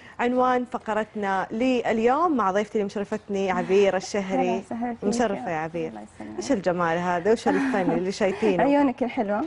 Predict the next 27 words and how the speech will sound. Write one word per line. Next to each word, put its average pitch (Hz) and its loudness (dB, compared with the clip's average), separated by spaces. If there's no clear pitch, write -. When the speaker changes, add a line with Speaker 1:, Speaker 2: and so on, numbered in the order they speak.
Speaker 1:
طب 262 2
Speaker 2:
الله 214 -6
Speaker 1:
يا 240 4
ريت 320 4
Speaker 2:
يسلمك. 311 -2
Speaker 1:
تقولي 262 2
لنا 302 2
بداية 220 2
كيف 240 -4
بدت 247 0
معاكي 220 0
فكرة 269 -2
Speaker 2:
آه. 214 -4
Speaker 1:
صناعة 240 2
الإكسسوارات 175 -2
أو 139 0
Speaker 2:
أول، - -6
Speaker 1:
تصميم 247 0
الإكسسوارات؟ 269 -2
Speaker 2:
أول 285 -4
حاجة 269 -2
ه-، 240 -8
هذه 254 0
الهواية 262 2
أنا 233 -4
مرة 254 0
أحبها. - -12